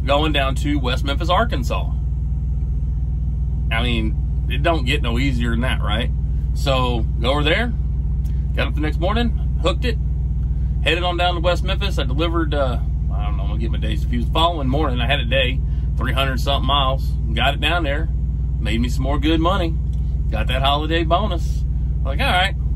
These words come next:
sweet. So we get done in West Memphis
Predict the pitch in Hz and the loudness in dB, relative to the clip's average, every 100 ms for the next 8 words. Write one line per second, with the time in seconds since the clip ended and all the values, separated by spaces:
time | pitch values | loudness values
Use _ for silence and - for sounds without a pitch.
0 | - - - 120 120 120 120 - 123 123 | 0 0 0 0 0 0 -2 0 0 0
1 | 120 117 - - 165 233 226 208 196 185 | 0 0 -2 0 0 0 2 2 2 0
2 | 165 - - 143 160 165 160 170 - 117 | -2 -2 -2 0 2 2 2 2 2 0
3 | - | 0